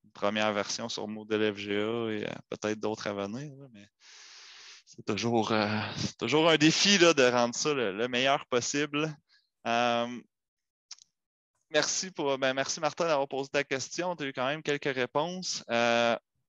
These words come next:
euh, je vous souhaite une excellente fin de journée. Merci encore, euh, d'avoir été là. Euh, votre présence est essentielle et, euh, je vous souhaite, euh, le mieux d'ici à notre prochaine rencontre et j'espère que vous la mettrez à votre agenda.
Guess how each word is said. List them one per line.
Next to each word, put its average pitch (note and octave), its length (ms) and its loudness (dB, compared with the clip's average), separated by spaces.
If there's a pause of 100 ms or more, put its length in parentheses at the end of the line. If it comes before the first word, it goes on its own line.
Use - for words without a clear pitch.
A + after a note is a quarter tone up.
(600)
euh, A#2 140 -6
je A#2+ 140 -12
vous A#2 80 -14
souhaite D#3 320 -4
une C3 60 -2
excellente D#3+ 360 0
fin E3+ 100 -2
de E3 60 -10
journée. D3+ 340 -4
Merci D3+ 300 -2
encore, D3+ 480 4
euh, A2 500 2
d'avoir A2 440 -2
été A2 240 -6
là. A2 120 -6
Euh, A#2+ 400 -2
votre G2 200 -6
présence A#2 480 -4
est G#2 200 0
essentielle E3+ 880 2 (360)
et, A2 240 2
euh, G2 760 0
je G2+ 280 -2
vous G2 180 -18
souhaite, - 500 -6
euh, F#2 720 0
le A#2 140 0
mieux D#4 220 4 (140)
d'ici B2+ 380 0
à D3+ 80 4
notre C3 340 0
prochaine C#3 380 -4
rencontre D#3 440 -2 (440)
et G#2+ 200 -2
j'espère C3+ 460 0
que A2+ 160 -2
vous A2 160 -10
la G2+ 360 -4
mettrez G2 440 -16
à A2+ 80 -14
votre G2+ 200 -12
agenda. G2 420 -10